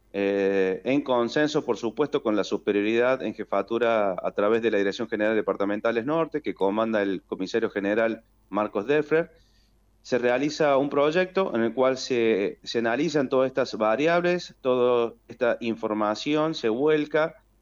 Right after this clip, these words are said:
se ven las leyes, las estadísticas, se dan fundamentos para, eh, solicitar la posibilidad de analizar de una división del todo el departamento San Justo.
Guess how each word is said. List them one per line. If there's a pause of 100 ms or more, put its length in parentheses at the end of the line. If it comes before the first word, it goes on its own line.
(220)
se
ven
las
leyes,
las
estadísticas,
se
dan
fundamentos
para, (340)
eh,
solicitar
la
posibilidad
de
analizar (120)
de
una
división
del
todo
el
departamento
San
Justo.